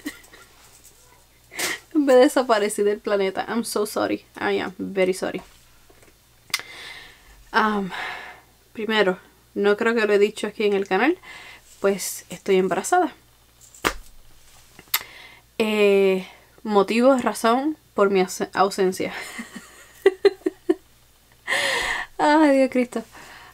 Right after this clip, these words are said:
Am, yo me enteré que me estaba embarazada a f-, no.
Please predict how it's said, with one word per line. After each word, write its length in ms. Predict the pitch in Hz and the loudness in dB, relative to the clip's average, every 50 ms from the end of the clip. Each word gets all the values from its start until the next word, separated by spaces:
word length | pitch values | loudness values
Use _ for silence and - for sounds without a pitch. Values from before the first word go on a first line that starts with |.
| - | -6
Am, 840 | - 233 220 208 196 185 180 175 165 165 - - - - 226 226 208 _ _ _ _ _ _ _ _ - _ _ _ _ _ _ _ _ _ _ _ - _ _ _ _ _ _ _ _ _ _ _ _ - 392 359 - - - - - | -2 0 2 4 4 4 2 2 0 -4 -8 -10 -12 -12 -14 -16 -20 _ _ _ _ _ _ _ _ -20 _ _ _ _ _ _ _ _ _ _ _ -20 _ _ _ _ _ _ _ _ _ _ _ _ -10 -8 -8 -8 -8 -14 -14 -12
yo 180 | - 214 208 | -8 -4 0
me 80 | 202 202 | 0 0
enteré 360 | 208 208 233 220 226 220 226 | 0 0 -2 -4 -4 -4 0
que 100 | 226 208 | -2 -2
me 80 | 208 202 | -2 -2
estaba 320 | - - 220 190 190 190 | -8 -4 -2 0 0 0
embarazada 1600 | 196 214 214 220 226 226 220 220 - - - - - 208 202 214 220 233 240 - 240 233 226 226 226 233 233 233 233 233 233 240 226 - - - - - | 0 -2 -2 -4 -4 -4 -6 -8 -8 -12 -10 -6 -2 0 0 0 -2 -2 -2 -2 0 0 2 0 0 2 2 2 2 0 0 -2 -4 -8 -18 -20 -14 -4
a 180 | - 202 202 196 | -4 -2 -2 -2
f-, 840 | 185 - - - - - - - - - - - - - - - _ _ _ _ _ _ _ _ _ - - - - - _ _ _ _ _ _ _ _ _ _ _ _ _ _ _ _ _ _ _ _ - 220 214 220 | -6 -10 -20 -20 -20 -20 -20 -20 -20 -20 -20 -20 -20 -20 -20 -20 _ _ _ _ _ _ _ _ _ -20 -20 -20 -20 -20 _ _ _ _ _ _ _ _ _ _ _ _ _ _ _ _ _ _ _ _ -18 -18 -16 -12
no. 380 | 226 202 190 180 175 - - | -10 -10 -8 -8 -10 -12 -16